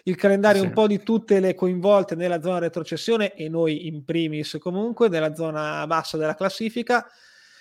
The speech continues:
Speaker 1: e tirare un po' due somme così a grandi linee,
Speaker 2: Sì.
Speaker 1: eh, di come sta andando, recuperi, non recuperi, permettendo che...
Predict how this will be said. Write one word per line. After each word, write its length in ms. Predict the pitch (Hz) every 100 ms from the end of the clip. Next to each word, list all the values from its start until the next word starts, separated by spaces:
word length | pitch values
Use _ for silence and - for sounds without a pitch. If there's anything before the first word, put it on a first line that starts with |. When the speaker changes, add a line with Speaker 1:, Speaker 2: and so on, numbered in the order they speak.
| _
Speaker 1:
e 120 | 254
tirare 280 | 247 240 226
un 100 | 208
po' 160 | 214
due 160 | 214 208
somme 480 | - 180 190 190 165
così 260 | 156 160
a 60 | 175
grandi 300 | 160 165 165
linee, 440 | 156 160 180 165
Speaker 2:
Sì. 320 | 156 170 170 160
Speaker 1:
eh, 40 |
di 100 | 156
come 280 | 151 160 156
sta 140 | 151
andando, 680 | 160 156 170 175 175 170 165
recuperi, 480 | 160 156 170 156 160
non 120 | 156
recuperi, 720 | 156 156 165 156 160 156 151 151
permettendo 760 | 165 165 156 - 165 160 151
che... 260 | 147 143